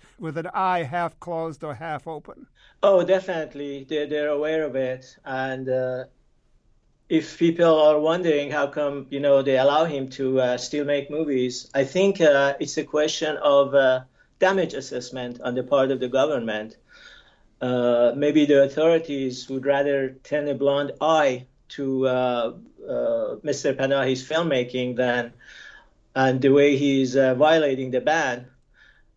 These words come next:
Speaker 2: than, you know, uh, throwing him in jail again and cause another, uh, international uproar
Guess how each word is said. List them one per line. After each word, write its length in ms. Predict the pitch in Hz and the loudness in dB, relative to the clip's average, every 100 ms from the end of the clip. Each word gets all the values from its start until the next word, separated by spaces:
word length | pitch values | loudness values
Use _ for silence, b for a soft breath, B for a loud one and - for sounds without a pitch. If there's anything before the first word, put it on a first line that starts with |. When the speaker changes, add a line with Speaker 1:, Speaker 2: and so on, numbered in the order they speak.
| _ | _
Speaker 2:
than, 600 | 143 135 127 123 123 123 _ _ _ _ _ | -4 -2 -4 -6 -10 -16 _ _ _ _ _
you 240 | 151 143 | -4 -2
know, 320 | 135 135 131 123 | 0 0 2 2
uh, 520 | 123 123 120 117 113 - _ _ _ _ _ _ - - _ | 0 0 0 -2 -6 -14 _ _ _ _ _ _ -20 -20 _
throwing 360 | - 160 151 143 | 0 2 2 0
him 140 | 143 | -2
in 120 | 139 123 | -4 0
jail 280 | 135 143 | 2 4
again 360 | 139 135 135 135 | 2 0 -2 -2
and 300 | 127 127 127 | -4 -4 -6
cause 380 | 131 135 135 135 | -4 -2 -2 -4
another, 600 | 143 131 127 131 127 127 | -6 -4 -2 0 0 0
uh, 300 | 123 123 127 135 | 0 -2 -6 -12
international 720 | 127 131 127 127 127 131 123 | -4 -4 -2 -6 -6 -6 -4
uproar 540 | 131 156 151 127 113 | 0 0 2 0 0